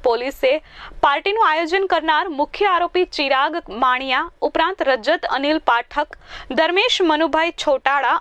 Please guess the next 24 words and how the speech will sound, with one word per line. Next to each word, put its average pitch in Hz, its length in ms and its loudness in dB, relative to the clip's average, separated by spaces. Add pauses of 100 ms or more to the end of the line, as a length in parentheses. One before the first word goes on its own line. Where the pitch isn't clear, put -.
(100)
અને 285 160 -2 (540)
ચાર 381 200 4 (140)
યુવતીઓની 349 1040 0
ધરપકડ 277 560 -2
કરી 190 180 -4 (120)
છે. 247 100 0 (340)
પોલીસે 262 300 0 (140)
ચાર 240 260 2
પોઇન્ટ 320 240 0
અગિયાર 240 460 -2
ગ્રામ 269 240 -2 (100)
એમ 226 100 -6
ડી 247 140 -4
ડ્રગ્સ 254 400 -2 (140)
અને 285 120 -2 (500)
દારૂની 440 420 0
અલગ 392 200 0
અલગ 415 200 0
બોટલો 349 400 0
કબજે 262 340 -2
કરી 320 180 2 (140)
એક 370 180 -4
લાખ 453 220 -2
ચોર્યાસી 392 400 0